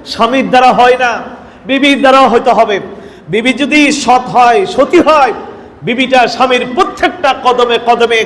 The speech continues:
কোথায় যায়, কি রুজি করে, কিভাবে অর্জন করে, সে হিসাব নিবে।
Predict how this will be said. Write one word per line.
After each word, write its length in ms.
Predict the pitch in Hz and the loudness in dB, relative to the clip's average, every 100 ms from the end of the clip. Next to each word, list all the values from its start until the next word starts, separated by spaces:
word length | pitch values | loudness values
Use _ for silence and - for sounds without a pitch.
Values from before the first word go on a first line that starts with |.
| 226 | -4
কোথায় 320 | 226 220 226 | -2 0 2
যায়, 240 | 214 214 208 | 2 0 0
কি 140 | 294 294 | 0 0
রুজি 220 | 254 233 | 0 -2
করে, 280 | 226 233 208 - - - - | 0 2 2 -2 -12 -16 -4
কিভাবে 300 | 277 269 269 | 0 2 4
অর্জন 420 | 254 254 180 269 | 2 2 -2 -2
করে, 200 | 247 240 | -2 -4
সে 120 | 226 220 | -4 -6
হিসাব 400 | 202 220 220 214 | -8 -8 -6 -6
নিবে। 240 | 202 202 | -6 -8